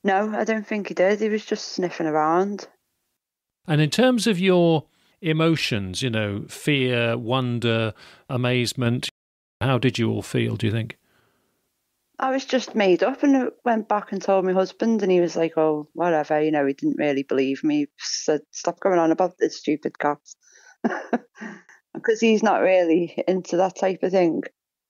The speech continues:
Speaker 1: So I was phoning everyone saying, "I've just seen a cat." <laughs> I've, and then I put it on Facebook. I'm not the type to do that either, so, you know, I don't really put things on Facebook, so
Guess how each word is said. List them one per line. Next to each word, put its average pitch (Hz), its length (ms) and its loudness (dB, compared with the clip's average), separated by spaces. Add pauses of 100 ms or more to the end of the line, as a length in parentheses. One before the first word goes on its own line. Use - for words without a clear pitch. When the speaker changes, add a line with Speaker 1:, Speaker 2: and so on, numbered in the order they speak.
(260)
Speaker 1:
So 220 220 -2
I 190 100 4
was 214 140 0
phoning 226 360 2
everyone 254 400 -2
saying, 233 200 0
"I've 247 160 -2
just - 200 -8
seen 247 400 0 (360)
a - 60 -12
cat." 226 400 -4
<laughs> - 440 -12
I've, 180 140 -4 (120)
and 208 160 0
then 196 300 0 (100)
I 208 60 -4
put 208 160 2
it 175 40 2
on 180 140 0
Facebook. 185 680 0 (1000)
I'm 214 180 -2
not 233 160 0
the 214 80 -12
type 202 320 -4 (140)
to - 80 -12
do 185 220 -2
that 226 300 0
either, 208 440 0
so, 185 340 -4 (300)
you 185 80 -2
know, 180 100 2
I 170 80 2
don't 190 200 0
really 170 520 2 (240)
put - 260 -2
things 175 340 2
on 170 160 2
Facebook, 202 640 -2
so 175 360 0